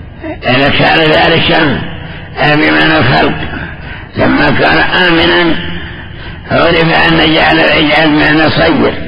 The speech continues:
وصله بآمنا، لو لم يصله ما أكل أحد ممن سمعه ما أمر الرب تعالى بدعوته،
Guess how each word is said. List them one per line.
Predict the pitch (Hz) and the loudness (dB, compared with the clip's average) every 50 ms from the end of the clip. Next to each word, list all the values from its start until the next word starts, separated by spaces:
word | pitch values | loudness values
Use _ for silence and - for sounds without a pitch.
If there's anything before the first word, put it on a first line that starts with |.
| - - - - - - - - - | -10 -12 -12 -12 -14 -14 -8 -4 0
وصله | 135 156 160 - 143 - - - 135 147 151 156 | 0 2 2 2 2 2 2 2 2 2 2 2
بآمنا، | 160 151 - 135 151 147 135 123 127 120 110 98 - - - - - - - - - 131 | 2 2 2 0 0 2 2 2 2 2 0 -2 -4 -6 -8 -10 -12 -14 -14 -8 -4 0
لو | 139 156 160 | 0 2 2
لم | 165 165 160 165 160 | 2 2 2 2 2
يصله | 160 151 - - 170 165 165 160 | 2 2 2 2 2 2 2 2
ما | 160 165 165 156 151 - | 2 2 2 2 2 0
أكل | - - - 160 156 160 | 0 0 0 0 2 2
أحد | 147 139 135 127 135 143 139 143 151 160 165 165 170 156 - - - - - - - - - - - - - - - - | 2 2 2 2 2 2 2 2 2 2 2 2 2 0 0 -2 -6 -10 -10 -12 -12 -14 -14 -14 -14 -14 -16 -14 -6 -4
ممن | 135 147 151 160 160 160 151 - | -2 0 2 2 2 2 2 2
سمعه | - 160 165 165 160 156 160 160 151 151 | 2 2 2 2 2 2 2 2 2 2
ما | 156 165 165 151 147 151 | 2 2 2 2 2 2
أمر | 156 160 156 156 151 156 | 2 2 2 2 2 2
الرب | 156 165 160 151 151 156 143 - | 2 2 2 2 2 2 2 2
تعالى | - 147 143 151 151 147 143 147 151 | 0 0 2 2 2 2 2 2 2
بدعوته، | 135 139 139 131 131 131 117 - 120 117 113 110 98 | 2 2 2 2 2 2 0 0 0 0 0 0 -2